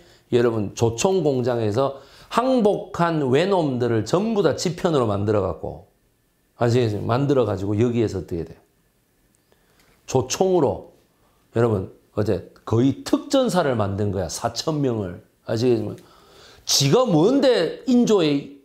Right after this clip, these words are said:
허가도 받지 않고 사천 명을 그렇게 특전사로 만들어요. 농공행상에서 밀렸다고? 웃기지 마. 인조가, 여러분, 젊은 이괄에게 제일 먼저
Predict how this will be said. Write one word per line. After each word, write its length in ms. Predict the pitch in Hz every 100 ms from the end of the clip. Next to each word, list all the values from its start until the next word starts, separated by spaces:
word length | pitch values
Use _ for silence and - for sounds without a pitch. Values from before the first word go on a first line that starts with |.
| _ _ _ _ - -
허가도 300 | 202 180 127
받지 260 | 131 127
않고 200 | 120 107
사천 420 | 101 123 117 180 170
명을 280 | 151 127
그렇게 300 | 101 104 107
특전사로 540 | - 185 190 175 139 113
만들어요. 400 | 92 80 80 - - _ _ _ _ - - - -
농공행상에서 920 | 165 214 226 285 269 262 240 202 175
밀렸다고? 760 | 160 208 262 - 160 175 190 -
웃기지 520 | 311 311 - 233 156
마. 200 | 127 98 - - - - _ _
인조가, 600 | 285 349 330 311 226 170
여러분, 420 | 165 190 165 123 - - -
젊은 560 | 202 294 320 294 220
이괄에게 1080 | 143 127 170 156 196 214 202 139 143 139 -
제일 420 | - 156 240 294
먼저 540 | 208 143 139 190 165